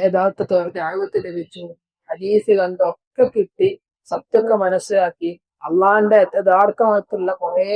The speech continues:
നിയമത്തുകളും കുറേ ദൃഷ്ടാന്തങ്ങളും കണ്ട്, അതില് അള്ളാഹ് വിശുദ്ധ ഖുർആൻ കുറേ ദൃഷ്ടാന്തങ്ങൾ പറയുന്നുണ്ടല്ലോ, നിങ്ങൾ ഒട്ടകത്തിലേക്ക് നോക്കുക എന്ന് പറയുന്നുണ്ട്, ആകാശത്തേക്ക് നോക്കുക എന്ന് പറയുന്നുണ്ട്. ഇതൊക്കെ കണ്ടിട്ട്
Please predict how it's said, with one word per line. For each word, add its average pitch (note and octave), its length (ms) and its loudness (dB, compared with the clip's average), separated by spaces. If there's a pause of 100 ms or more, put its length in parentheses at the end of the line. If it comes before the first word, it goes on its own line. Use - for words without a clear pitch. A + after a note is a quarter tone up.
(160)
നിയമത്തുകളും F#3 760 -2 (300)
കുറേ F#3 220 2
ദൃഷ്ടാന്തങ്ങളും A3 800 0
കണ്ട്, F3+ 280 4 (360)
അതില് F#4 200 -4 (540)
അള്ളാഹ് F#3+ 240 2 (120)
വിശുദ്ധ G#3+ 280 0
ഖുർആൻ A3 200 4
കുറേ A3 160 6
ദൃഷ്ടാന്തങ്ങൾ B3 380 6
പറയുന്നുണ്ടല്ലോ, G3+ 340 2 (300)
നിങ്ങൾ G#3 200 2
ഒട്ടകത്തിലേക്ക് G3 600 2
നോക്കുക F3+ 260 2 (100)
എന്ന് F#3+ 160 -4
പറയുന്നുണ്ട്, F3 360 4
ആകാശത്തേക്ക് G3+ 540 -2
നോക്കുക F#3+ 220 -4
എന്ന് F#4 120 2
പറയുന്നുണ്ട്. E4 320 0 (380)
ഇതൊക്കെ - 480 0 (140)
കണ്ടിട്ട് B3 500 2